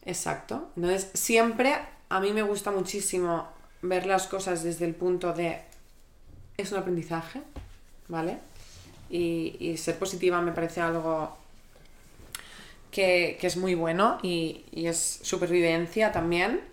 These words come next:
Y es así, al final las cosas no son como son, sino como tú te las tomes. Y esto es cien por cien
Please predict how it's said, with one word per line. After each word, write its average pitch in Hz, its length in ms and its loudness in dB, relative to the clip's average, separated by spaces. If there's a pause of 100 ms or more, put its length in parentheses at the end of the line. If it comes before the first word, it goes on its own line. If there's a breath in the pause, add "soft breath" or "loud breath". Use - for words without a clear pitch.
(880 loud breath)
Y 175 100 -2
es 170 80 -2
así, 185 200 2
al 196 80 4
final 190 200 2
las 208 100 4
cosas 226 260 0
no 214 120 0
son 208 160 -2
como 208 160 0
son, 185 160 -4
sino 202 220 -4
como 190 160 -2
tú 175 80 -4
te 185 100 -2
las 180 200 -2
tomes. 185 440 -2
Y 170 160 -4
esto 165 220 -4
es - 280 -6 (540)
cien 180 220 0
por 175 140 0
cien 190 400 0